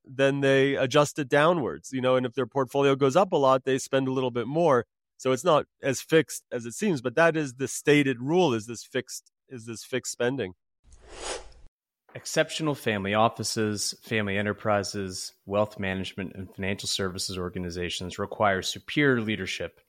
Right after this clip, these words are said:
Speaker 2: to successfully thrive in today's competitive environment, which is why I'd like to introduce you to our new sponsor, Mac International. Mac International is recognized as the premier boutique firm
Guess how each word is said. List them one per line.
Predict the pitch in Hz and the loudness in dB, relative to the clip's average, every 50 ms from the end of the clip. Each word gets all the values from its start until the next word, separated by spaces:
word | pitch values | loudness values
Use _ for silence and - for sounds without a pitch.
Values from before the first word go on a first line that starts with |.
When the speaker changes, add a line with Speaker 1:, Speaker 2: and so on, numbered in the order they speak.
| _ _ _ _ _ _ _ _ | _ _ _ _ _ _ _ _
Speaker 2:
to | - 113 | -10 -8
successfully | 95 - 104 - - 139 131 - - - 131 127 120 | -8 -8 -6 -4 -2 0 0 0 -2 -2 -2 -2 -2
thrive | - - 110 104 101 98 95 90 | -2 -2 0 2 2 2 2 0
in | 92 87 | -4 -8
today's | - - 98 95 92 92 - - | -10 -10 -6 -4 -4 -4 -4 -6
competitive | - - 87 - - - 113 101 95 85 85 82 80 90 | -10 -14 -18 -16 -10 -8 -8 -8 -8 -8 -10 -12 -12 -14
environment, | 82 78 85 87 87 80 78 78 80 - - _ | -12 -10 -8 -8 -8 -8 -10 -12 -14 -18 -14 _
which | 101 92 | -10 -6
is | |
why | 95 104 104 107 110 | -2 2 4 4 4
I'd | 123 117 | 4 4
like | 110 104 107 | 2 0 -2
to | - 110 | -4 -10
introduce | 98 98 90 92 98 101 - - | -14 -12 -10 -8 -8 -8 -8 -10
you | 104 | -12
to | 95 - - | -12 -10 -8
our | 95 92 87 | -8 -6 -6
new | 92 104 113 | -6 -6 -6
sponsor, | - - - 101 90 87 87 - - 90 82 78 _ _ _ _ _ _ _ _ _ | -6 -4 -4 -4 -4 -4 -6 -8 -8 -10 -10 -14 _ _ _ _ _ _ _ _ _
Mac | - 92 85 80 78 - - | -4 -2 0 -2 -2 -4 -8
International. | 87 82 82 82 85 90 87 - - - 82 80 - _ _ _ _ _ - _ _ _ - | -8 -8 -6 -4 -2 -2 -2 -4 -6 -10 -12 -16 -16 _ _ _ _ _ -20 _ _ _ -2
Mac | 104 113 117 123 131 - - | 2 6 6 6 6 4 0
International | 127 135 131 123 120 113 113 110 - - 120 110 | 0 0 2 4 4 4 4 2 0 -2 -4 -4
is | 104 95 - | -4 -4 -4
recognized | 107 107 - - 110 104 98 98 98 92 - | -4 -4 -4 -4 -4 -2 -2 -2 -2 -4 -6
as | 98 92 82 - | -8 -8 -10 -12
the | - 92 98 120 123 | -8 -2 0 0 0
premier | 120 - - - - 120 101 101 104 110 113 123 135 135 | 0 -4 -10 -6 -4 -4 -2 -2 -2 0 0 2 0 0
boutique | 120 110 113 113 107 - - 131 123 - - | -2 -4 -6 -6 -6 -6 -6 -6 -6 -8 -8
firm | - 98 87 82 80 80 80 82 | -6 -4 -4 -4 -4 -8 -10 -14